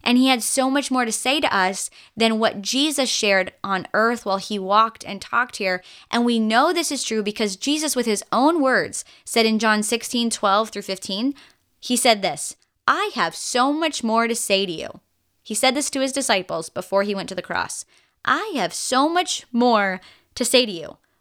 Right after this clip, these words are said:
more than you can now bear. But when he, the Spirit of truth, comes, he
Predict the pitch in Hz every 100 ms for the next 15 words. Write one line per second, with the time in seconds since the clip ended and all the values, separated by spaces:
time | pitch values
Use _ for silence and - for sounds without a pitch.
0 | - 190 254 285 294 294 294 277 262 254
1 | 240 240 151 - _ - _ 220 196 226
2 | 214 - 320 202 - _ _ _ - 208
3 | - 233 240 240 - 220 - 220 170 170
4 | - _ _ _ - 311 277 180